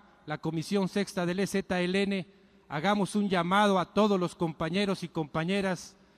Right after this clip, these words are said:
de la otra campaña en todo México y empecemos a avanzar en esta campaña nacional por la liberación de los presos políticos y de conciencia y por la cancelación total de las órdenes de aprehensión en contra de luchadores sociales.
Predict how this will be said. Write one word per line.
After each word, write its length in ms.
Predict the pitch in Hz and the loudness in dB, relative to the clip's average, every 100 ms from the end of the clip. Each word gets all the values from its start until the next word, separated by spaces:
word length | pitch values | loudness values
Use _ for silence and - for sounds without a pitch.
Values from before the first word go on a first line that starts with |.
| _ | _
de 160 | 131 151 | -6 -2
la 140 | 156 | 2
otra 300 | 175 208 185 | 4 4 0
campaña 560 | 170 160 147 196 196 190 | -4 -4 -2 0 0 0
en 100 | 165 | 0
todo 260 | 190 185 170 | 0 2 0
México 600 | 190 185 180 - 165 123 _ _ _ _ 156 | -2 -2 -6 -4 -4 -6 _ _ _ _ -6
y 80 | |
empecemos 580 | 160 151 156 196 208 185 | -6 -4 -2 -2 -2 -2
a 40 | 170 | -2
avanzar 640 | 151 151 185 196 190 135 _ _ - | -2 -2 0 0 0 -10 _ _ -10
en 140 | 147 190 | -2 0
esta 260 | 185 180 | 0 -2
campaña 500 | 170 156 - 196 185 | -2 -2 0 0 0
nacional 640 | 165 - 170 170 190 196 170 - - _ - | -2 -2 -2 2 2 2 -4 -14 -20 _ 0
por 140 | 160 | 2
la 140 | 165 160 | 2 0
liberación 580 | 156 156 151 196 208 | 0 -2 0 2 2
de 80 | 185 | 2
los 160 | 165 - | -2 -2
presos 360 | 190 190 185 | -2 0 -4
políticos 600 | - 170 196 - 170 165 | -4 -2 -2 -4 -4 -4
y 60 | 160 | -2
de 160 | 151 - | -4 -2
conciencia 760 | 151 135 190 196 180 196 180 - _ _ - | -6 -2 0 0 0 -2 -4 -10 _ _ -10
y 100 | 151 | -6
por 200 | 170 160 | -2 -2
la 140 | 160 | -4
cancelación 840 | - 151 131 156 147 - 196 196 | -4 -6 -4 -6 -4 0 2 2
total 600 | - 160 - 196 196 190 - - - | 0 -4 2 2 4 0 -8 -20 -10
de 100 | 151 | -6
las 200 | 151 147 | -4 2
órdenes 360 | 196 196 180 156 | 4 4 0 -4
de 80 | 151 | -6
aprehensión 640 | - 151 139 185 190 185 - | -6 -6 -4 0 0 0 -8
en 140 | 143 | -10
contra 360 | 135 175 180 165 | -2 -2 0 -2
de 80 | 151 | -4
luchadores 480 | 143 160 151 165 147 | -4 -2 0 -2 -4
sociales. 760 | 139 - 160 160 151 - - | -8 -4 -4 -4 -8 -12 -20